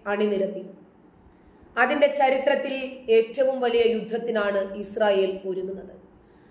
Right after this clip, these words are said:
മതഭീകരവാദികൾക്കെതിരായ പോരാട്ടത്തിൽ ബജ്രംഗ് ദൾ ഒപ്പമുണ്ട് എന്ന് ഇസ്രായേലിന് പിന്തുണയുണ്ടെന്നും അവർ ഇറക്കിയ പോസ്റ്ററിലുണ്ട്. സംസ്ഥാന സർക്കാരും പോലീസും രാജ്യത്തിന്റെ നിലപാടിനെതിരായ നീക്കങ്ങളെ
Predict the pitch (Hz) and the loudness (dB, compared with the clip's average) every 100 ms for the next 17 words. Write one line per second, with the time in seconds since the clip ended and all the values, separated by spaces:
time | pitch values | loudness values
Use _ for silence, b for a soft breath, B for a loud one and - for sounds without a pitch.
0 | b 214 214 226 190 233 233 233 233 233 | b 0 4 4 2 -2 0 2 4 4
1 | 226 220 226 - 240 233 233 233 233 240 | 2 0 -2 -2 -2 2 4 4 2 2
2 | 240 240 240 240 240 240 240 233 B B | 4 4 2 0 -2 -4 -4 -8 B B
3 | B 220 208 262 262 247 240 233 226 220 | B 0 2 2 0 0 2 2 2 -2
4 | 220 262 240 226 226 214 214 214 202 - | -2 -4 -4 0 0 0 0 -2 -4 -6
5 | 214 - 226 220 214 208 208 220 233 262 | -10 -2 2 2 0 -2 -4 -6 0 2
6 | 247 226 208 196 196 190 202 208 233 214 | 2 2 0 -2 -4 -10 -8 -6 -6 -4
7 | 202 - 196 202 208 - 190 170 165 - | -6 -6 -6 -6 -8 -10 -12 -14 -18 -20
8 | _ _ _ _ _ b b b b - | _ _ _ _ _ b b b b -2
9 | 208 - 240 233 240 233 233 247 240 240 | -2 2 2 2 2 0 2 2 4 0
10 | 247 240 247 247 240 247 247 247 240 240 | -2 -2 -4 -4 -2 0 0 0 -2 -2
11 | 240 240 247 240 240 240 240 240 240 240 | -2 0 2 2 2 2 2 2 2 2
12 | 240 240 247 233 233 220 185 | 0 -2 -4 0 2 2 -2